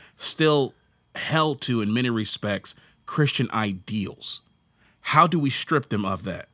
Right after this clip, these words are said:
I mean, we've already gone pretty far and we've helped to, to really obfuscate the person of Jesus Christ, but we need to go further and obfuscate the morals that he declared,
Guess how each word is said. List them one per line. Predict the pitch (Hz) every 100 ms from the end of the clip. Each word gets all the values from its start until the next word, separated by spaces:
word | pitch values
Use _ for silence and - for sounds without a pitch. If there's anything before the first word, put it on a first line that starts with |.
| _
I | 107
mean, | 110
we've | 110
already | 127 151 160 135
gone | 131 127
pretty | 143 123
far | 113 120 117 117
and | 107 101
we've | 104
helped | - 123 -
to, | - 107 98 - _ -
to | 127
really | 123 120 -
obfuscate | 117 135 113 113 - 107 107 - -
the | 110 117
person | - - 160 147 -
of | 101
Jesus | - 98 101 -
Christ, | - 92 - - - -
but | 110
we | 110 143
need | 156 139 117
to |
go | 104 104
further | 104 - 147 139 107 104
and | 101 85
obfuscate | 101 95 101 - 101 -
the | 101
morals | 104 127 143 104 92 90
that | - 110 98
he | 110 104
declared, | 95 - 143 104 -